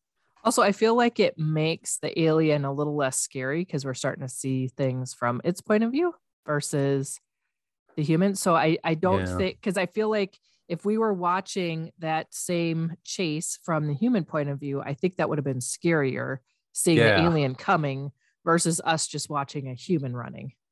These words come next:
Speaker 2: I think I know why they did that, though. And I think it's because the alien looks really fucking bad.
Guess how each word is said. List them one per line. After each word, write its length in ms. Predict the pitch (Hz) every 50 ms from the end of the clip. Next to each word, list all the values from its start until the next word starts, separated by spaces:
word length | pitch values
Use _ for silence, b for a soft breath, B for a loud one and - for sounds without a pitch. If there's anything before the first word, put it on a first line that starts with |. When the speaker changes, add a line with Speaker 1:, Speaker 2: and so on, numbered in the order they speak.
| _ -
Speaker 2:
I 60 | 123
think 240 | - - 185 185 202
I 80 | 190 156
know 180 | 123 120 120
why 240 | 120 107 107 101 107
they 160 | 107 107 98
did 280 | 87 85 87 85 85 90
that, 220 | 98 98 101 - -
though. 340 | 107 104 104 113 123 104 _ _ _ _ _ _ _ _ _ -
And 120 | 113 104
I 60 | 104 101
think 240 | 101 - 135 131 135
it's 120 | 120 -
because 400 | - - - - 113 110 95 87
the 200 | - 98 90 87 -
alien 540 | - 92 87 90 92 95 95 98 101 110 104 _ _ -
looks 320 | - 104 98 90 - - -
really 680 | 110 95 90 82 82 92 92 92 92 92 90 87 85
fucking 460 | 82 - - - 92 - - 92 82 78
bad. 420 | 76 76 76 76 78 90 98 98